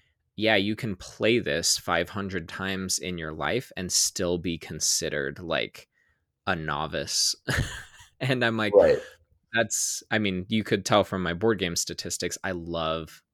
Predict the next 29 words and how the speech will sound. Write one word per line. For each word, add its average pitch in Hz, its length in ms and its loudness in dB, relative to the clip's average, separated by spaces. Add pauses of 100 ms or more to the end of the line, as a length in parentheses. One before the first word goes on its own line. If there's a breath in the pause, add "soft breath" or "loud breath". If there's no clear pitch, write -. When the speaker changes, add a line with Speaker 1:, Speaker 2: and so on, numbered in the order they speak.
Speaker 1:
a 90 60 -10
new 80 420 -6
game, 65 360 -10 (220)
um, 78 440 -6 (160)
a 92 80 -2
lot 90 340 0
more, 87 480 -4 (300 soft breath)
which - 160 -8
maybe 104 220 0
that 80 180 -2
should 87 240 -4
be 87 120 -2
one 82 160 -6
of 80 80 -6
my 82 140 -4
goals, 78 440 -4
is 85 240 -4
to 95 120 -4
find 101 300 -2
a 87 60 2
love 78 380 -4
for, 85 340 -4
like, 73 280 -4
diving 82 520 -4
deep 87 300 -8
into 85 320 -8
a 76 60 -6
single 107 520 -4
game. 151 420 -4